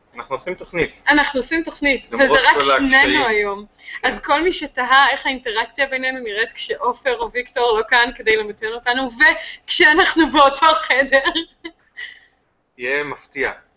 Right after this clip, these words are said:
Speaker 2: יהיה מרתק.
Speaker 1: אה, אז, אה, טוב, אני לא יודע אם אנחנו צריכים להציג את עצמנו, אבל, אה, יכול להיות שיש פה אנשים חדשים, אולי אנשים ששמעו על זה פעם ראשונה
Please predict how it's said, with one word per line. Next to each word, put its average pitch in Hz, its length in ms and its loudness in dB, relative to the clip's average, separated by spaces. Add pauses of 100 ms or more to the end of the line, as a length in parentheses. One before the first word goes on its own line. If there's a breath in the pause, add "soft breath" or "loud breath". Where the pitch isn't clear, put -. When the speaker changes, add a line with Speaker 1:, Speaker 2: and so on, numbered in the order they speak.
Speaker 2:
יהיה 233 380 -2
מרתק. 202 560 -10 (760)
Speaker 1:
אה, 123 240 0 (200)
אז, 123 480 -6
אה, 117 600 4
טוב, 202 160 0 (160)
אני 120 220 -8
לא 131 80 -2
יודע 196 120 2
אם 202 60 0
אנחנו 156 220 -6
צריכים 175 220 -10
להציג 143 360 -6
את 143 100 -2
עצמנו, 120 380 -6
אבל, 117 440 -2
אה, 107 340 0
יכול 165 220 0
להיות 156 200 2
שיש 127 180 -6
פה 117 140 -4
אנשים 110 280 -12
חדשים, - 420 -12
אולי 120 120 -2
אנשים 107 260 -10
ששמעו - 340 -6
על 104 80 -4
זה 107 120 -6
פעם 107 220 -4
ראשונה 104 420 -4